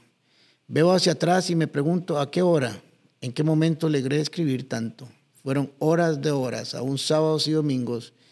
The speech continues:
pero estoy seguro que valió la pena. No sé a cuántas personas hemos alcanzado o hemos llegado con este programa,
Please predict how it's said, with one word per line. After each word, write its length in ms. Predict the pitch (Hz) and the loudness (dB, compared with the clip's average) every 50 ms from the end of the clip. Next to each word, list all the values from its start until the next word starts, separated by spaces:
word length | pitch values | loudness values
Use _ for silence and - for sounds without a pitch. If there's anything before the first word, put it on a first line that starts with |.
| _ _ _ _ _ _ _ | _ _ _ _ _ _ _
pero 160 | - 117 123 | -8 -6 -6
estoy 240 | 120 - - 135 139 | -6 -4 -4 -2 -2
seguro 520 | 127 - 143 127 131 131 123 123 123 120 - | 0 0 0 0 0 0 0 0 -2 -4 -4
que 80 | 131 | -2
valió 320 | 123 123 123 120 117 120 117 | -2 0 0 0 -2 -2 -2
la 120 | 120 117 | -4 -6
pena. 360 | - - 117 107 - - 131 - _ _ _ _ _ _ _ _ _ _ _ _ _ _ _ _ _ - | -6 -8 -8 -8 -10 -12 -16 -20 _ _ _ _ _ _ _ _ _ _ _ _ _ _ _ _ _ 0
No 180 | 151 170 175 | 2 2 4
sé 160 | 160 - 208 | 4 4 4
a 80 | 202 180 | 4 4
cuántas 400 | - 196 196 185 - 196 185 - | 4 2 2 4 2 0 0 0
personas 500 | - 170 139 - - 175 170 170 151 - | 0 0 0 2 2 2 2 2 2 2
hemos 260 | 165 165 170 156 - | 2 2 2 2 2
alcanzado 680 | 160 156 - - 135 127 117 - - 147 156 160 160 156 | 0 0 0 -2 -4 -4 -2 0 2 2 4 4 4 2
o 180 | 135 92 123 | 2 2 0
hemos 240 | 135 135 147 151 143 | 2 2 2 2 2
llegado 420 | 131 135 123 131 135 143 147 139 143 | 0 0 0 2 2 2 0 0 -2
con 160 | - 131 131 | -2 -2 -2
este 240 | 139 139 - - 139 | -2 -2 -4 -6 -6
programa, 560 | 143 151 139 135 110 104 - - - 135 | -4 -4 -2 -2 -4 -4 -6 -10 -14 -16